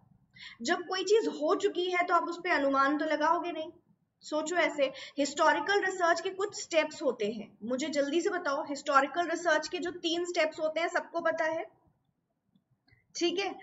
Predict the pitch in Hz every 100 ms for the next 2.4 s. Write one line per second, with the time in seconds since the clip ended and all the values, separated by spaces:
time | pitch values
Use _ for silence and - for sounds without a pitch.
0 | - - 381 381 392 359 339 349 339 349
1 | 359 359 359 - 302 - 392 370 311 302
2 | 330 302 311 415